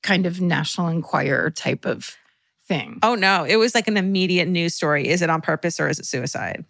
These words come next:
Speaker 1: Wow.
Speaker 2: Yeah.
Speaker 1: Well, also
Speaker 2: And
Speaker 1: she
Speaker 2: they
Speaker 1: has, not to be, not like it works this way.
Speaker 2: Yeah.
Speaker 1: But innocent, my first dumb thought is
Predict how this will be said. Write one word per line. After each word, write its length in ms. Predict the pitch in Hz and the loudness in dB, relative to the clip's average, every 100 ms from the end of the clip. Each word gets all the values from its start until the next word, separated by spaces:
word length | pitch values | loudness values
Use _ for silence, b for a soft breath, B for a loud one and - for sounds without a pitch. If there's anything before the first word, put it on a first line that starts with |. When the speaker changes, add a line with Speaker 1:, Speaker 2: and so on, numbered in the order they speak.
| _ | _
Speaker 1:
Wow. 60 | B B B B _ _ - | B B B B _ _ -10
Speaker 2:
Yeah. 260 | - - - _ _ B B | -6 -6 -10 _ _ B B
Speaker 1:
Well, 120 | 262 - | 0 0
also 140 | 294 | 2
Speaker 2:
And 80 | 226 | 4
Speaker 1:
she 120 | 226 | 6
Speaker 2:
they 20 | |
Speaker 1:
has, 240 | 226 269 - b b - | 4 0 -4 b b 0
not 240 | 226 - | 0 2
to 100 | 269 | 0
be, 320 | 220 214 196 - | 2 2 0 2
not 300 | 214 220 202 | 2 4 2
like 200 | 208 190 | 0 -2
it 100 | 180 - | -8 -2
works 300 | 196 196 - | -2 -2 -4
this 240 | 180 - | -8 -6
way. 340 | 123 - - - B B B B | -6 -6 -8 -12 B B B B
Speaker 2:
Yeah. 140 | - | 2
Speaker 1:
But 300 | 208 185 175 _ - | 4 4 2 _ -2
innocent, 500 | 226 233 - 233 214 - | 2 2 2 0 0 -2
my 520 | 196 196 190 175 175 185 b b | 0 4 4 4 0 -2 b b
first 500 | - - 220 220 196 | -8 0 2 0 -2
dumb 500 | 180 185 185 190 185 | 2 4 6 4 2
thought 380 | - 202 175 175 - | 0 2 2 0 0
is 480 | 175 156 156 170 | 2 2 0 -4